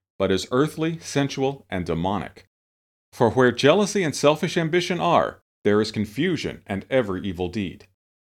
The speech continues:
But the wisdom that is from above is first pure, then peaceful, gentle, reasonable, full of mercy and good fruits, without partiality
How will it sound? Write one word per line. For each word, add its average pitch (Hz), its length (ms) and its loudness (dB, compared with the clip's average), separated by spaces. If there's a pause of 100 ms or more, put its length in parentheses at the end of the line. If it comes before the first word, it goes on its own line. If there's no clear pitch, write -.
(420)
But 113 120 0
the 117 80 6
wisdom 175 420 2
that 127 120 0
is 123 80 -2
from 139 220 -2
above 127 440 2
is 110 140 -4
first - 380 -6
pure, 143 420 0 (200)
then 90 160 -4
peaceful, 165 680 -6
gentle, 131 560 -2 (160)
reasonable, 135 640 0 (240)
full 170 400 4
of 104 140 0
mercy 120 380 -2
and 104 120 -2
good 101 160 -2
fruits, 139 440 -4 (320)
without 113 320 2
partiality 160 760 -4